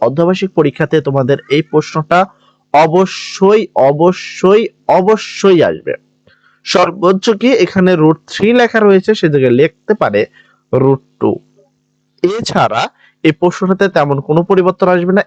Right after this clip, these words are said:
এই প্রশ্নতে চার মার্ক পাওয়া খুবই সহজ ব্যাপার, তাই এই ক্লাসটি তোমাদের জন্য খুবই গুরুত্বপূর্ণ, তাই তোমাদের এই খুবই গুরুত্ব সহকারে এই ক্লাসটি দেখা উচিত। তো চলো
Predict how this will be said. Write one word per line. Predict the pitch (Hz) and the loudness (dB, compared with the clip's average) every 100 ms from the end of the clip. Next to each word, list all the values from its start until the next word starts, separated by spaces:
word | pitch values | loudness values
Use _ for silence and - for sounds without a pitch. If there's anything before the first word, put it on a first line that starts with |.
| - | -2
এই | 165 | -2
প্রশ্নতে | 180 175 175 170 | -2 -2 -2 -2
চার | - 151 156 | 0 -2 0
মার্ক | 131 127 - | -2 -4 -2
পাওয়া | 113 156 | 0 -2
খুবই | - 131 135 | -4 -2 -2
সহজ | 156 - 101 95 | -2 -6 -6 -6
ব্যাপার, | - - - _ _ | -10 -10 -14 _ _
তাই | 117 113 | -2 0
এই | 131 131 | 0 0
ক্লাসটি | 143 151 - 123 - _ _ | 0 -2 0 -4 -4 _ _
তোমাদের | - 170 165 185 | 0 0 2 0
জন্য | 185 185 | 2 0
খুবই | 196 165 151 160 | -2 0 0 2
গুরুত্বপূর্ণ, | 156 156 165 156 151 180 349 _ _ - | 0 0 -2 -2 0 -2 -4 _ _ -2
তাই | 139 | -2
তোমাদের | 156 147 151 | 0 0 2
এই | 139 | 0
খুবই | 135 165 175 | 0 0 0
গুরুত্ব | 160 175 180 | 2 0 0
সহকারে | 170 156 135 117 | -2 -2 0 0
এই | 107 | 0
ক্লাসটি | 107 104 170 | -2 -2 -4
দেখা | 170 - - | -4 -4 -8
উচিত। | - - - _ _ - | -10 -12 -16 _ _ -6
তো | 156 | 0
চলো | 170 185 | 2 0